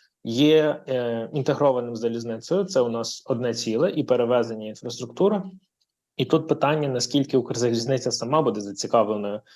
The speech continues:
в допуску приватних перевізників. І у мене в цьому плані є багато запитань, а, тому що я сумніваюсь.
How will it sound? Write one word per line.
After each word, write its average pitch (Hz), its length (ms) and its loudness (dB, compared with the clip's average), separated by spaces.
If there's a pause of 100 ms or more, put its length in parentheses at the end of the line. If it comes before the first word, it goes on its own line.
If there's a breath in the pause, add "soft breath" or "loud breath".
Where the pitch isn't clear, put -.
(320 soft breath)
в 113 100 -4
допуску 113 920 4
приватних 113 460 2
перевізників. 107 800 -2
І 131 200 6
у 127 80 8
мене 175 280 6
в - 80 -4
цьому 143 360 0
плані 156 280 2
є 113 200 0
багато 123 420 0
запитань, 135 600 -4 (640 loud breath)
а, 110 320 0
тому 120 320 -2
що - 220 -2
я 143 640 4
сумніваюсь. 127 1000 0